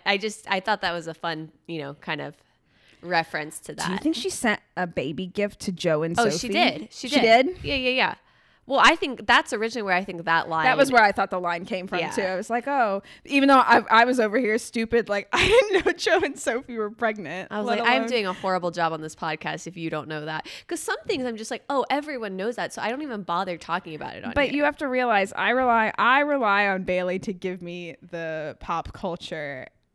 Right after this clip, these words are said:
Speaker 1: Lowdown.
Speaker 2: updates.
Speaker 1: <laughs> All right, so let's talk now about something a little more depressing, but, um,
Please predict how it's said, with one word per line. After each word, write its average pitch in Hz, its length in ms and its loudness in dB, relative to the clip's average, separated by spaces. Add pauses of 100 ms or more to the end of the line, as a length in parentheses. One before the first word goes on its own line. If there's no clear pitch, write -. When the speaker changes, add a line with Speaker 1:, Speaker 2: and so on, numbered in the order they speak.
(100)
Speaker 1:
Lowdown. 175 400 -4
Speaker 2:
updates. - 1000 -10
Speaker 1:
<laughs> - 1080 -20
All 240 120 2
right, 180 220 -2
so 254 160 -10
let's 247 320 -12
talk 494 260 -10
now 180 200 -4
about 180 240 -6
something 180 340 -12
a 170 60 -8
little 160 320 -6
more 214 260 -4
depressing, 226 840 -8
but, 175 720 -4 (140)
um, 160 640 -2